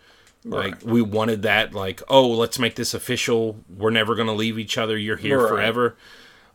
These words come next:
Speaker 1: Um, and then it just, it, it turned into a thing. But are these millennials, like, having kids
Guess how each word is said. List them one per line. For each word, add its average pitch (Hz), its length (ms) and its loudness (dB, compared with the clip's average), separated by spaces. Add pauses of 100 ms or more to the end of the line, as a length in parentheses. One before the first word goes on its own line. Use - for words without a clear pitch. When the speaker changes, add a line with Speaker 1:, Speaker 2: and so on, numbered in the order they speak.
Speaker 1:
Um, 95 460 -4 (1080)
and 117 160 6
then 110 240 0
it 110 100 -6
just, 101 380 -6
it, - 180 -6 (200)
it - 160 -6
turned 120 260 0
into 110 300 -2
a 92 60 -2
thing. 107 640 -2 (760)
But 139 120 4
are 151 120 8
these 143 220 0
millennials, 131 580 4
like, 113 200 0
having 120 360 2
kids 135 680 -4